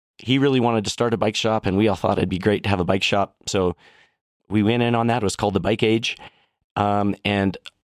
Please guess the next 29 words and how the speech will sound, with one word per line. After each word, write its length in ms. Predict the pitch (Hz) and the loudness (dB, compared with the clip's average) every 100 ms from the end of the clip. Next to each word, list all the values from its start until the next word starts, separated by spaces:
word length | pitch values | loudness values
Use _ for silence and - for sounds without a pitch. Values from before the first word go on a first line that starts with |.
| _ _ _ | _ _ _
I 100 | 101 | -4
think 300 | 98 175 165 | -2 -2 -2
while 280 | 143 135 139 | -2 0 0
it 60 | 131 | 0
was 240 | 113 104 | 0 0
running, 380 | 117 120 107 104 | 0 2 2 0
the 200 | 85 101 | -2 0
way 220 | 110 143 | 2 2
we 100 | 135 | 2
kept 220 | - 127 | 0 -2
the 80 | 101 | -2
doors 280 | 87 107 98 | 0 2 2
open 300 | 95 - 98 | 0 0 2
was 160 | 90 - | 2 0
primarily 640 | - 110 110 139 117 101 | -4 -2 0 2 0 0
because 320 | 95 104 90 | -2 -2 2
we 80 | 95 | 2
also 200 | 101 90 | 0 -2
sold 260 | - 98 - | -4 -6 -4
skateboards. 680 | - 104 - - - - | -2 -2 -2 -4 -4 -6
So 240 | - 92 82 - - - | -4 -2 -2 -2 -2 0
<laughs> 0 | 143 131 - 185 220 131 202 135 - - - - | 4 4 6 4 4 4 4 4 0 2 -2 0
it 60 | 117 | 2
was 140 | 120 | 2
a 40 | 110 | 0
bike 220 | 123 131 | -2 0
and 120 | 107 | -2
skateboard 360 | 120 - 101 90 | -2 0 0 0
shop, 300 | 104 90 | -2 -4